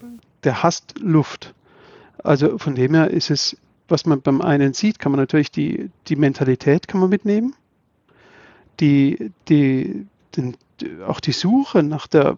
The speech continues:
Perfektion kann man mitnehmen, aber die Lösung muss natürlich eine gebietstypische und auch eine sortentypische sein.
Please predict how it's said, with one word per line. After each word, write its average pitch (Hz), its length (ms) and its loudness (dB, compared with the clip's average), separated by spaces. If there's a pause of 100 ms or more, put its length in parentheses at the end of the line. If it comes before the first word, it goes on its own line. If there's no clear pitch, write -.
Perfektion 165 640 0
kann 202 120 -2
man 190 120 4
mitnehmen, 185 480 2 (600)
aber 139 200 0
die 135 100 0
Lösung 156 460 2
muss 156 180 -2
natürlich 151 420 0
eine 156 100 0
gebietstypische 156 840 -4
und 160 160 -2
auch - 100 -6
eine 139 100 -4
sortentypische 139 680 -6
sein. 123 240 -2